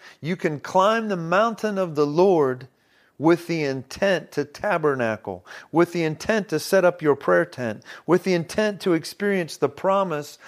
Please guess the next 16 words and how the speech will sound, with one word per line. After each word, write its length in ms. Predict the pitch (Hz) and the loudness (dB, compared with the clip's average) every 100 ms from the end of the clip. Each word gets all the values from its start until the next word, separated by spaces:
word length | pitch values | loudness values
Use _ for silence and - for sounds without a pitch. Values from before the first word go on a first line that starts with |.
| - - | -10 2
of 200 | 170 156 | 4 4
the 80 | |
Father, 540 | 160 175 175 165 113 95 _ _ _ _ | 4 4 4 2 -4 -10 _ _ _ _
right? 320 | 127 170 185 - - - | 4 4 2 -8 -20 -8
Jesus, 440 | - 208 196 170 143 | 0 0 2 -2 -4
Jesus 460 | 143 214 202 180 | -2 -2 0 -2
said 400 | - 202 202 202 | 0 4 4 2
in 240 | 185 165 170 | 0 -2 0
Luke 240 | 196 175 | 0 -2
twenty-four 560 | - 196 196 - 208 175 | -4 -2 -2 0 0 2
forty-nine, 720 | - 196 180 170 175 190 170 | 0 0 0 -2 -2 -2 -4
"Do 160 | 151 190 | -4 0
not 260 | 190 185 | 2 2
leave 280 | 156 180 165 | -2 -4 -4
the 120 | 156 | -4
city 520 | 147 - 196 208 208 | -4 -2 -2 -2 -6